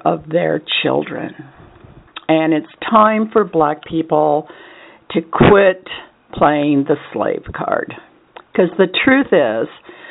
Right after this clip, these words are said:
black people volunteered to be the laborers. They wanted to get out of Africa and have a new life in a new land.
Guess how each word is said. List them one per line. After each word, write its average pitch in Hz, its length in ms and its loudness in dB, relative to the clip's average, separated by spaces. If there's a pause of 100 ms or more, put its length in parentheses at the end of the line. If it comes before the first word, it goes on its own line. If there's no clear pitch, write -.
(160)
black 247 320 6
people 175 420 0 (140)
volunteered 190 1200 2 (500)
to - 100 2
be 156 240 4
the 160 160 4
laborers. 156 840 0 (480)
They 240 240 6
wanted 214 920 2
to - 80 -4
get 175 220 -2
out 165 160 0
of 170 120 -4
Africa - 600 -4 (340)
and 143 220 0
have 170 340 2
a 147 80 2
new 170 380 4
life 135 640 2 (480)
in 165 100 2
a 131 100 0
new 139 360 2
land. 135 500 -6